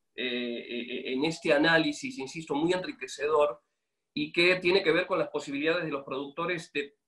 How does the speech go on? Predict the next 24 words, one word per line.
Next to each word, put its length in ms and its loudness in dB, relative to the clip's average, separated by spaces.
acceder 520 2
a 60 4
más 220 0
conocimientos 760 -4
para 140 0
estar 220 -6
preparados 680 0
para 280 -4
poder 220 -2
usar, 380 -2
eh, 300 2
de 100 4
manera 340 2
inteligente 1000 -2
y 160 -12
cuidada 640 0
un 140 0
recurso 520 -8
tan, 300 0
tan 260 -2
particular 460 -2
como 180 -6
el 100 0
agua, 440 4